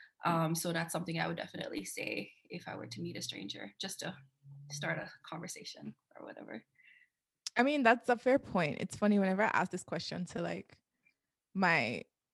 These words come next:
Speaker 2: guests,
Speaker 1: Yeah.
Speaker 2: they, it gets deep. <laughs> And no one actually says,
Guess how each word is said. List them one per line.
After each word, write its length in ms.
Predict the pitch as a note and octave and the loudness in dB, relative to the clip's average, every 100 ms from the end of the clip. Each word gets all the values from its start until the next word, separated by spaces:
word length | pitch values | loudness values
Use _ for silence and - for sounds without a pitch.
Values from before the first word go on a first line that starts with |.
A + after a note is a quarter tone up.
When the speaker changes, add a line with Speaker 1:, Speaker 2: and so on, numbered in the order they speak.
| F#3+ F3 | -10 4
Speaker 2:
guests, 720 | E3+ G#3 - - - - - | 6 6 4 -8 -12 -16 -12
Speaker 1:
Yeah. 260 | B3+ F#3+ F3 | 2 4 6
Speaker 2:
they, 520 | F#3 F3+ F3 F3 E3 - - - _ | 6 6 4 4 0 -4 -8 -16 _
it 80 | F3 | 0
gets 260 | F3 F#3 - | 2 2 -2
deep. 260 | C3+ C#3+ - _ - | -6 -6 -8 _ 8
<laughs> 80 | A3+ - E2+ - D#4+ E4+ E4+ - - D#5 - - | 10 10 6 10 10 10 0 0 2 4 2 6
And 140 | B3+ | 10
no 120 | A#3 B3 | 12 12
one 140 | D#4 | 12
actually 380 | A3 C#4+ C4 C#4 | 12 12 10 12
says, 320 | C4+ A3+ | 12 12